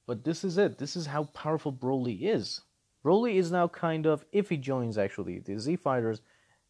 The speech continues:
he would become the Hulk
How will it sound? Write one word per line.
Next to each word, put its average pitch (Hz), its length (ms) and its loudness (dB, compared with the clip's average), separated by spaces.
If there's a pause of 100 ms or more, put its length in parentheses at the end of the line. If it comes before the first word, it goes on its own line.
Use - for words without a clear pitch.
he 190 160 0
would 214 240 4
become 143 540 0 (800)
the 143 320 0
Hulk 135 560 2